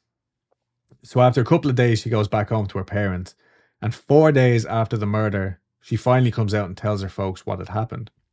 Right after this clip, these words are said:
Charles and Joey's bodies had been found within a couple of days, thanks to one of their friends coming by to check in on them.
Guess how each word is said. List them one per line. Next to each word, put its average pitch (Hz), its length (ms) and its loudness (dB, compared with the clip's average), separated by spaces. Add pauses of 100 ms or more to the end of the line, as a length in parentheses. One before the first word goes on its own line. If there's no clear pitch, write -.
(300)
Charles 143 320 2
and 143 100 -4
Joey's 120 280 0
bodies 110 380 -2
had 104 120 -8
been 98 180 -6
found 110 440 -4
within 104 200 -10
a 101 60 -10
couple 113 280 -6
of 95 60 -8
days, 95 540 -8
thanks 101 300 -6
to 98 260 -4
one 110 220 -4
of 98 80 -6
their 98 100 -6
friends 101 400 -4
coming 104 260 -6
by 98 200 -2
to - 100 -16
check 95 260 -8
in 143 160 2
on 101 140 -2
them. 95 180 -12